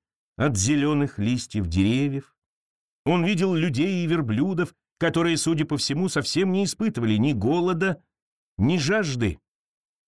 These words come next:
Неизвестно, откуда у людей берутся силы, когда кажется, что их уже нет совсем. Фахри поднялся на ноги и побежал к оазису. Спотыкаясь и падая,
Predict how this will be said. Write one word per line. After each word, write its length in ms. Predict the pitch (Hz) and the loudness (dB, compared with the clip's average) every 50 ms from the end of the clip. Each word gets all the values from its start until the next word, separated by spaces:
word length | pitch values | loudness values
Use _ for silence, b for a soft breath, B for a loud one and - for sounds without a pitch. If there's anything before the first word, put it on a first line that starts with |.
| _ - | _ -6
Неизвестно, 560 | - 160 165 165 135 143 156 139 - 139 131 | -2 0 0 2 2 2 2 0 0 0 -2
откуда 320 | 123 - - 139 120 113 | 0 0 0 0 2 2
у 60 | 110 | 2
людей 240 | 110 117 107 101 113 | 2 2 2 2 2
берутся 420 | 104 95 107 101 107 92 - - 92 | 2 2 2 0 0 -2 -2 -4 -4
силы, 480 | - - - 160 143 113 98 82 b b b b b b _ _ _ _ _ | -4 -2 -2 0 0 2 0 -2 b b b b b b _ _ _ _ _
когда 320 | - 120 110 95 113 123 | -2 0 0 0 0 0
кажется, 480 | 123 - 151 160 135 131 147 147 - 139 | -2 -2 -2 -2 0 -2 -2 -2 -4 -4
что 180 | - - - | -4 -2 0
их 200 | 131 127 117 - | 0 0 0 -2
уже 420 | 123 113 98 113 113 110 104 87 - _ | -2 -2 0 2 2 2 0 -2 -4 _
нет 280 | - 104 123 123 - - | -2 0 0 0 -2 -4
совсем. 640 | - - - 110 - - - - 78 67 60 52 - - _ _ _ _ _ _ _ _ _ _ _ _ _ _ _ _ _ _ _ _ _ _ _ _ | -4 -2 -2 -2 -2 -2 -4 -4 -4 -4 -6 -8 -14 -20 _ _ _ _ _ _ _ _ _ _ _ _ _ _ _ _ _ _ _ _ _ _ _ _
Фахри 460 | - - 143 151 - - 196 233 233 | -4 -2 -2 0 2 2 0 0 2
поднялся 560 | - 190 175 143 147 156 156 143 - - 120 | 0 0 0 0 2 0 0 0 -2 0 0
на 180 | 120 143 190 214 | 0 2 2 0
ноги 300 | 208 202 196 170 196 202 | 0 0 0 0 -2 -4
и 180 | - - 180 202 | -4 -4 -4 -4
побежал 440 | - 175 160 147 131 104 131 151 151 | -2 -2 0 0 0 0 0 -2 -2
к 80 | - | -2
оазису. 640 | 139 127 117 107 104 95 92 92 - - 90 85 - _ _ _ _ _ _ - | -2 0 0 0 0 0 -2 -4 -4 -4 -4 -4 -6 _ _ _ _ _ _ -10
Спотыкаясь 1120 | - - - 156 151 143 170 156 - - 170 165 156 151 147 131 - - - - - - _ _ - | -10 -4 -2 0 0 2 0 -2 0 0 0 0 2 0 0 -2 -2 -6 -8 -10 -12 -16 _ _ -2
и 100 | 135 139 | -2 -2
падая, 720 | 127 - - 180 190 175 139 147 139 120 101 90 76 71 - | -2 0 -2 0 0 0 0 0 0 0 0 -2 -4 -6 -10